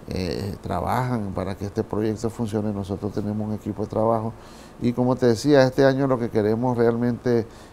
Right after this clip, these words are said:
es fortalecer, eh, la enseñanza, fortalecer y darle las herramientas a los niños, a los jóvenes, para que podamos, eh, en poco tiempo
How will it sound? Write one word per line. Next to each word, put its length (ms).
es 120
fortalecer, 1000
eh, 260
la 140
enseñanza, 760
fortalecer 840
y 80
darle 260
las 140
herramientas 680
a 80
los 160
niños, 480
a 40
los 160
jóvenes, 480
para 200
que 720
podamos, 540
eh, 720
en 100
poco 360
tiempo 720